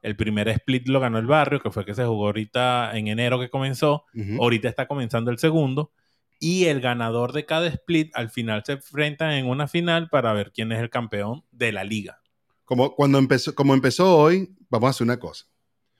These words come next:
Speaker 2: Para que, para que, que, para que quede así para los récords.
Speaker 1: Ok.
Speaker 2: De una vez. O sea, hoy vamos a
Speaker 1: ¿Quién
Speaker 2: decir
Speaker 1: va a quedar
Speaker 2: quién va a
Speaker 1: campeón?
Speaker 2: quedar campeón.
Speaker 1: Ajá.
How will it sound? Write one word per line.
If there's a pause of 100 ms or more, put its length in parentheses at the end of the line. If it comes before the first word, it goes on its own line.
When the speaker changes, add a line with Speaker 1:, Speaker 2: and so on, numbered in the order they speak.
(320)
Speaker 2:
Para
que,
para
que,
que,
para
que
quede
así
para
los
récords.
Speaker 1:
Ok. (440)
Speaker 2:
De
una
vez.
O
sea,
hoy
vamos
a
Speaker 1:
¿Quién
Speaker 2:
decir
Speaker 1:
va
a
quedar
Speaker 2:
quién (100)
va
a
Speaker 1:
campeón?
Speaker 2:
quedar
campeón. (100)
Speaker 1:
Ajá.